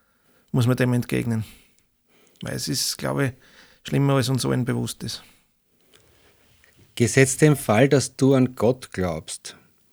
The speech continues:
Speaker 2: kennst du Anzeichen, dass er Humor hat?
Speaker 1: Ja.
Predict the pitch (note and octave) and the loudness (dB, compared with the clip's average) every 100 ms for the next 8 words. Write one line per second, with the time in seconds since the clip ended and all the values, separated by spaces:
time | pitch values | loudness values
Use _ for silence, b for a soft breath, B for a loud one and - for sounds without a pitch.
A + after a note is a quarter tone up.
0 | _ - G#2 - - D#3+ G#2 B2 - B2+ | _ -2 -2 -2 -4 -4 -2 -2 0 -2
1 | A#2 - B2+ B2 - - G#2 A2+ B2 G#2 | 0 -4 -4 -4 -6 -8 -4 -2 -2 0
2 | F#2+ G#2 C3+ - _ _ _ _ _ _ | -2 -4 -8 -20 _ _ _ _ _ _
3 | - C3 | 0 0